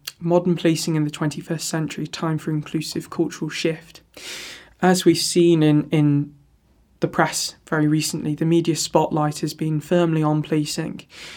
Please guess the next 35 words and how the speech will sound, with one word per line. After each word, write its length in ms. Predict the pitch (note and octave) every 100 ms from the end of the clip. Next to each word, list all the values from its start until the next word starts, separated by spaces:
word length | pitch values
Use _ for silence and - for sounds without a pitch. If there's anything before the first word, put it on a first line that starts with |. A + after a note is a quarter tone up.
| - - -
and 300 | D3+ D3+ D3+
are 100 | D3+
wanting 560 | D#3 D#3 D3+ - D#3
to, 560 | D3+ - D#3+ D3+ D3 D3+ -
um, 680 | D#3 D3+ D3 D3 D3+ D3 - _ _ _ _ _ _ _ -
there's 160 | D#3+
been 180 | - D#3
a 40 |
call 180 | D3+ D#3
for 120 | -
change. 600 | E3 - D#3 D3+ D3+ - - - - - - -
Already 440 | F3 F3 F3 F3 E3
I've 120 | D3+
had 180 | D#3+ D3
some 220 | D#3+ D3+
great 280 | D#3+ D#3+ -
successes 680 | - - D3+ D3 - D#3 -
through 240 | D#3 D3+
this 220 | D3+ -
by 180 | - D3+
being 280 | D3 D#3 D3+
published 420 | - D#3 D#3 -
by 120 | D#3
the 80 | D3+
Home 200 | E3 D#3
Affairs 300 | D3+ D#3+ D3+
Select 340 | - D#3 -
Committee, 500 | - D#3 D3+ D#3 D#3+ -
um, 320 | D#3 D#3 D#3+
which 240 | D#3+ -
I 40 | D#3
wrote 400 | D#3 D#3 - - - - - _
evidence 560 | - D#3+ D#3+ D3+ D3 -
to 280 | - F3 D#3+
them, 380 | D3 D3+ D3+